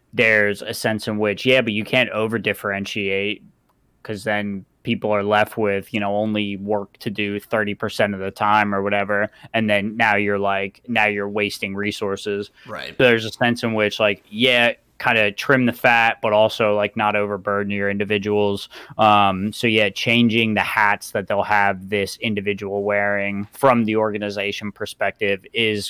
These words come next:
Speaker 1: quite interesting and
Speaker 2: Mm.
Speaker 1: likely maybe a m-, more important piece of the puzzle than the actual individual that you have wearing the hat.
Speaker 2: Yeah, I
Speaker 1: What do you think
Speaker 2: think
Speaker 1: about
Speaker 2: that
Speaker 1: that?
Speaker 2: No, I, I definitely agree. I think that if, um, if you have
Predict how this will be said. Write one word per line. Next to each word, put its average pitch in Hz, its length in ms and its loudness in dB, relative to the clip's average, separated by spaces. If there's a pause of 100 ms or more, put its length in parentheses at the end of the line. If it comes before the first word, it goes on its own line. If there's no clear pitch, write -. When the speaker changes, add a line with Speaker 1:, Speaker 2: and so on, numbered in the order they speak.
Speaker 1:
quite 107 300 4
interesting 143 760 0
and 113 200 -2
Speaker 2:
Mm. 98 60 -6
Speaker 1:
likely 113 560 4
maybe 107 520 0
a 101 40 -2
m-, 107 200 -6
more 120 400 8
important 110 500 2 (140)
piece - 260 -2
of 104 100 -6
the 101 80 -6
puzzle 117 440 2
than 110 160 -2
the 107 100 2
actual 101 540 0
individual 104 560 -4
that 101 100 -8
you 98 140 -12
have 104 260 -2
wearing 101 340 -6
the 95 60 -14
hat. 95 400 -6 (400)
Speaker 2:
Yeah, 113 300 -4
I 110 60 -6
Speaker 1:
What 113 60 -2
do - 20 0
you 107 80 0
think - 80 0
Speaker 2:
think 101 100 -2
Speaker 1:
about 98 160 -2
Speaker 2:
that - 0 -
Speaker 1:
that? 104 380 0 (240)
Speaker 2:
No, 143 220 0
I, 120 400 -6
I 127 40 -8
definitely 117 640 -12
agree. 107 240 -10
I 110 80 -8
think 113 280 -14
that 107 280 -14
if, 113 420 -16
um, 104 560 -8 (320)
if 120 200 -12
you 131 100 -6
have 120 480 -8